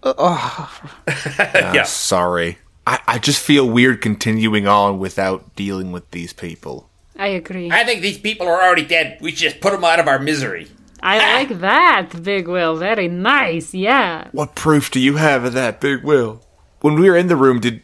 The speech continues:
Speaker 2: did they seem, like, pale?
Speaker 3: Uh, no, they did not.
Speaker 2: Uh.
Speaker 3: They were all, uh, yeah, no, they, they seemed, from that sense, aside from the big scar, they seemed n-, normal.
Speaker 1: Did they look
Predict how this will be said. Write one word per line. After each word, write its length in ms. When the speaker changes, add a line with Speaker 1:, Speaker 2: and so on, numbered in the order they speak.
Speaker 2:
did 180
they 160
seem, 480
like, 440
pale? 800
Speaker 3:
Uh, 360
no, 220
they 160
did 180
not. 280
Speaker 2:
Uh. 680
Speaker 3:
They 120
were 180
all, 440
uh, 460
yeah, 180
no, 280
they, 280
they 220
seemed, 600
from 240
that 220
sense, 240
aside 280
from 160
the 60
big 200
scar, 460
they 200
seemed 680
n-, 640
normal. 500
Speaker 1:
Did 200
they 200
look 460